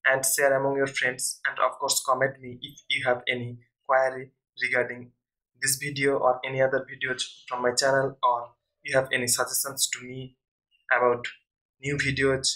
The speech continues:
et cetera. See that it started downloading. See that it is downloaded. The same which was downloaded in Google and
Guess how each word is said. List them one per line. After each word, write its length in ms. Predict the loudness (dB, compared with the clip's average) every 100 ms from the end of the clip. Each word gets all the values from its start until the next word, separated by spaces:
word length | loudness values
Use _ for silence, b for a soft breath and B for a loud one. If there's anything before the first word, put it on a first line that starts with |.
| -2
et 80 | 0
cetera. 360 | 0 -2 -10 -12 _ _ -6
See 160 | 0
that 400 | 6 6 4 -10 _ _ _ -4
it 100 | 2
started 440 | 6 6 6 6
downloading. 500 | 6 6 4 0 -8 _ _ _ -6
See 140 | 0
that 220 | 4 4 4
it 120 | 4
is 280 | 4 2 -6 _
downloaded. 580 | 6 6 6 4 2 -4 _ -2
The 100 | 0
same 480 | 2 2 0 0 -8 _ _ _ _ _ _ _ _ _ _
which 180 | -2 6
was 340 | 6 6 0 4
downloaded 520 | 6 8 6 4 2
in 240 | -2 -8 -14 _ _ _ _ _ _ -6
Google 400 | 2 4 4 0 -4 _ -2
and 200 | -2